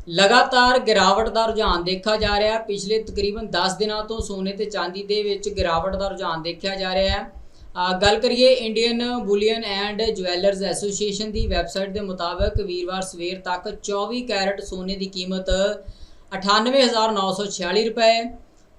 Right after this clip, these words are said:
ਦਸ ਗ੍ਰਾਮ 'ਤੇ ਆ ਗਈ ਹੈ, ਜਦਕਿ ਚਾਂਦੀ ਦੀ ਕੀਮਤ ਘਟ ਕੇ,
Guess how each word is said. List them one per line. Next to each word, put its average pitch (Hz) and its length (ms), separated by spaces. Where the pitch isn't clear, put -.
ਦਸ 208 340
ਗ੍ਰਾਮ 202 240
'ਤੇ 202 160
ਆ 175 140
ਗਈ 220 220
ਹੈ, 226 120
ਜਦਕਿ 208 420
ਚਾਂਦੀ 202 360
ਦੀ 220 120
ਕੀਮਤ 202 340
ਘਟ 180 380
ਕੇ, 214 380